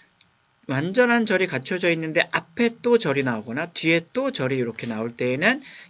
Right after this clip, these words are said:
요 두 개의 절을 연결하는, 연결하는 접속사가 와야 되겠죠. 그죠?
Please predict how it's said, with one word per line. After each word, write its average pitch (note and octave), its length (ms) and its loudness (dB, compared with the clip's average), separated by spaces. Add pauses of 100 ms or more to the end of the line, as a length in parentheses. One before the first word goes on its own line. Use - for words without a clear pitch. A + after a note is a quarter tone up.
요 D3+ 180 2
두 C#3 220 -4
개의 D3 280 4
절을 B2 300 -2
연결하는, B2 760 -2 (200)
연결하는 B2 560 0 (280)
접속사가 E3+ 680 -6
와야 G#2+ 200 -4
되겠죠. G2 420 -12
그죠? E3+ 260 -10